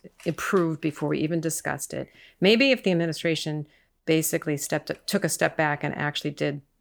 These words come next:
the homework that they needed to do and presented it and had a dialogue for quite some time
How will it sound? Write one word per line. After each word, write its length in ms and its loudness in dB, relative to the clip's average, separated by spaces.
the 100 2
homework 340 0
that 100 -10
they 80 0
needed 200 0
to 80 0
do 180 -2
and 140 -4
presented 420 -2
it 80 -2
and 40 -4
had 180 -4
a 40 0
dialogue 560 -4
for 140 -8
quite 300 -2
some 180 -2
time 360 -4